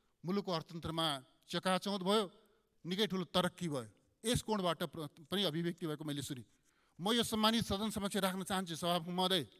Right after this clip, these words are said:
बडो तथ्यका साथमा प्रस्तुत हुन चाहन्छु। सामान्य, आ, तत्कालीन प्रधानमन्त्री केपी शर्मा ओलीजीको सरकार,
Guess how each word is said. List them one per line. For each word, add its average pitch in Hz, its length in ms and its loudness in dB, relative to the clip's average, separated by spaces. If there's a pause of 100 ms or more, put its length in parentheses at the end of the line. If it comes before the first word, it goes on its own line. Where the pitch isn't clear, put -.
(600)
बडो 196 300 4 (380)
तथ्यका 233 340 6
साथमा 220 340 2
प्रस्तुत 170 340 -4
हुन 170 120 -2
चाहन्छु। 156 420 -2 (720)
सामान्य, 220 500 4 (520)
आ, 165 220 6 (1400)
तत्कालीन 220 420 4
प्रधानमन्त्री 202 460 0
केपी 196 260 -4
शर्मा 185 240 -2
ओलीजीको 180 420 0
सरकार, 151 480 2